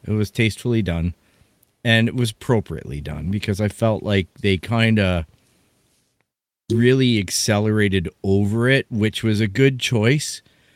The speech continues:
because they needed to tell their own story. They needed, you know, the stuff to happen.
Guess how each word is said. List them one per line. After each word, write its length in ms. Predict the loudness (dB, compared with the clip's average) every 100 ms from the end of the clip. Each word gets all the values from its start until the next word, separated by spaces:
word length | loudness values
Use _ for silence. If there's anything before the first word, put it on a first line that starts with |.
| _ _ -6
because 400 | -4 0 0 2
they 160 | 2 2
needed 500 | 2 2 0 -2 -4
to 100 | -6
tell 280 | 0 0 2
their 180 | 0 0
own 160 | -2
story. 540 | -4 -8 -8 -10 -16 -20 _ _ _ -6
They 180 | 0 0
needed, 500 | 0 0 0 0 -4 -14 -20 _ _ -2
you 120 | 0
know, 260 | 2 0 -4
the 240 | -2 0 0
stuff 340 | -2 -2 -2
to 80 | -2
happen. 460 | -2 -2 -2 -2